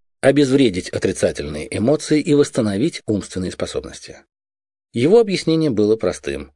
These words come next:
Он никак не мог найти для этого времени и сил. Каждое утро в шесть тридцать он был уже в дороге. Когда же он добирался домой вечером,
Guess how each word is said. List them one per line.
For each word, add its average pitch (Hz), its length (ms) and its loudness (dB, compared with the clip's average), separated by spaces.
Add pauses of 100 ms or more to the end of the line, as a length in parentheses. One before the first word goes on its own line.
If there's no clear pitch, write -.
(140)
Он 160 300 4
никак 135 520 2
не 110 120 0
мог 127 200 2
найти 87 280 0
для 156 160 6
этого 147 320 4
времени 104 460 0
и 87 40 -6
сил. - 360 -8 (1000)
Каждое 98 440 4
утро 127 460 4
в - 80 -8
шесть 113 200 4
тридцать - 420 -8 (320)
он 143 220 2
был 143 180 4
уже 107 180 2
в 92 40 0
дороге. 67 480 -6 (280)
Когда 135 360 6
же 131 100 0
он 123 80 2
добирался 110 460 4
домой 90 300 -2
вечером, 101 460 -2